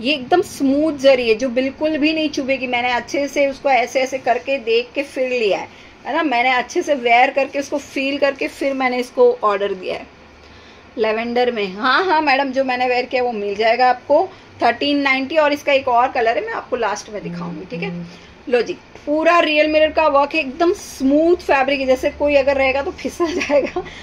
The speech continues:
अगर इस पे कुछ भी चीज़ रहेगी ना तो फिसल जाएगी, एकदम Satin जॉर्जेट जो fabric रहता है वो। लो जी, इस तरह से आपका पूरा real mirror है, white with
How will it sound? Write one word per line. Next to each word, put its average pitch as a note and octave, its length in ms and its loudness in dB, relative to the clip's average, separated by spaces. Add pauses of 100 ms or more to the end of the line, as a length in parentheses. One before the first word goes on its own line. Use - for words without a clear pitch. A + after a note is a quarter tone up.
(120)
अगर B3+ 220 2
इस - 140 -2
पे D4 120 -4
कुछ C#4 220 -4
भी D4 120 -2
चीज़ C#4 300 -4
रहेगी C#4 220 4
ना D4 80 -6
तो D#4+ 100 -4
फिसल C4+ 420 -4
जाएगी, A3+ 400 0
एकदम C#4 220 -2
Satin B3+ 460 0
जॉर्जेट A3+ 360 -2
जो B3 220 -2
fabric A3 400 -2
रहता G#3+ 240 -2
है G3+ 80 0
वो। E3+ 160 -4 (680)
लो A3 100 2
जी, G3+ 120 -2
इस A3+ 200 -4
तरह C#4 180 4
से C#4 80 0
आपका C#4+ 320 2
पूरा D4 340 2
real C4+ 280 2
mirror C4+ 260 2
है, D4+ 160 4
white B3+ 380 2
with D4+ 220 -4